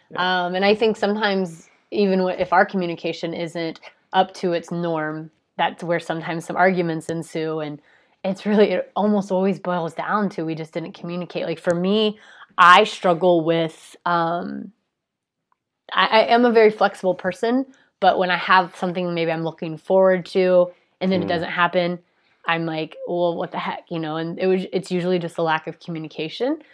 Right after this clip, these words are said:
Speaker 2: Um, like, just today, we, we went to the gym.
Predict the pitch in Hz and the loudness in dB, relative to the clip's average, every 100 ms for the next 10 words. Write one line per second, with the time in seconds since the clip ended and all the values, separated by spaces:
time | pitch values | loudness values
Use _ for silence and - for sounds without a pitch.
0 | _ _ - 165 165 160 175 - - 170 | _ _ -2 2 2 -2 -8 -10 -12 -16
1 | _ _ _ - 175 160 - _ - 196 | _ _ _ 0 0 0 -12 _ -4 -2
2 | 180 - 202 208 196 170 175 175 - 175 | -2 4 10 12 12 6 2 0 0 -2
3 | 170 160 - _ - 185 175 165 180 196 | -2 -6 -16 _ -8 -4 -2 2 2 4
4 | 196 190 196 | 4 4 0